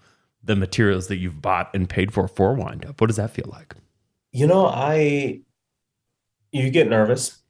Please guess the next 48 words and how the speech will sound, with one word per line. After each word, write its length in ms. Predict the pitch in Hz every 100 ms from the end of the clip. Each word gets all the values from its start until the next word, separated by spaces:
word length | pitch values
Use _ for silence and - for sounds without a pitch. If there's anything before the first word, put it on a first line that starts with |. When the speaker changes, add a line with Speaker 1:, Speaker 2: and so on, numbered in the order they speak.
| -
Speaker 2:
you 160 | 107
get 180 | 110 127
stressed 380 | - 123 113 -
out, 240 | 107 104
you 60 | 104
just 200 | 107 -
wonder, 300 | 113 110 92
like, 160 | - -
"Okay, 280 | 101 104 95
what 260 | 90 107
is 140 | 110 107
gonna 220 | 104 95
happen?" 440 | 95 95 - 78
And 160 | 78 104
then 400 | 170 208 202 -
ultimately 540 | 107 165 170 170 156 147
you 80 |
have 160 | 143 139
a 60 | 117
pep 240 | 127 127
talk 240 | 107 98
with 160 | 98 -
yourself 400 | 95 - 98 95
and 360 | 92 95 92 92 _ - - _ _ _ _ _ _ _ -
keep 220 | 139 143
reassuring 540 | 120 135 127 147 160 131
yourself 340 | 110 117 117
that, 100 | 113
"Hey, 180 | 131 113
you 100 | 104
know 80 | 117
what? 200 | 127 -
You're 180 | 117 120
gonna 180 | 127
do 140 | 117 131
the 100 | 117
best 440 | 95 120 123 -
you 100 | 107
can 400 | - 113 123 117
with 180 | 107 107
what 200 | 104 98
you 80 | 98
have." 240 | - 80 - - - _ _ _ _ 110
And 560 | 110 113 113 113 113
also, 400 | - 151 156 151
that's 240 | 127 127 -
just 200 | 123 131
something, 540 | 120 117 110 104